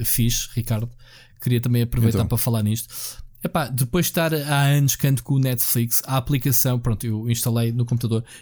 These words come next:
Speaker 1: Em primeiro lugar, deixem-me dizer, se pessoal que não tem conta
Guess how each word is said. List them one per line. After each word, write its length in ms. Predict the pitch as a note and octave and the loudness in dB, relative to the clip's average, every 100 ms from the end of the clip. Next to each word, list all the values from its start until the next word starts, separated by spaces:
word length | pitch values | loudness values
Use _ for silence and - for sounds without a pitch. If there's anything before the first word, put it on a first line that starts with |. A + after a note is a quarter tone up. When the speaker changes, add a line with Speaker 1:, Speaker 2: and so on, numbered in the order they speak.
| - | -2
Speaker 1:
Em 80 | C#3 | 0
primeiro 260 | E3 F3+ | 2 2
lugar, 240 | E3 D#3 D3+ | 2 0 0
deixem-me 440 | D#3 D3 D#3+ D3 | 2 2 2 4
dizer, 260 | B2 C#3+ C3 | 4 4 4
se 340 | - B2+ A#2 | 2 2 -2
pessoal 380 | - - E3 E3+ | -2 -2 -2 -2
que 120 | - | 0
não 120 | E3+ | 0
tem 200 | C#3+ D3+ C3+ | 2 0 0
conta 460 | C#3+ C3 B2+ A#2 | 0 0 0 -2